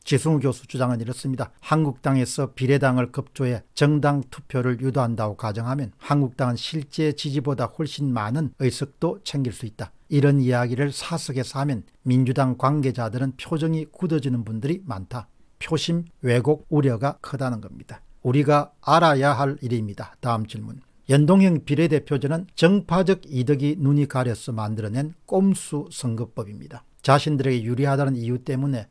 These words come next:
누구도 이해하기 힘든 아주 복잡한 그런 선거법 개혁안을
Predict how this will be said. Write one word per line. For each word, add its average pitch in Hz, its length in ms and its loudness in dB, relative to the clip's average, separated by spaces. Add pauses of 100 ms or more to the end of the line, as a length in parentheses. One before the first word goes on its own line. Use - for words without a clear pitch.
누구도 175 500 6
이해하기 143 500 0
힘든 127 420 -6
아주 143 640 -2
복잡한 170 640 -6 (120)
그런 139 260 2
선거법 131 720 -2
개혁안을 131 640 0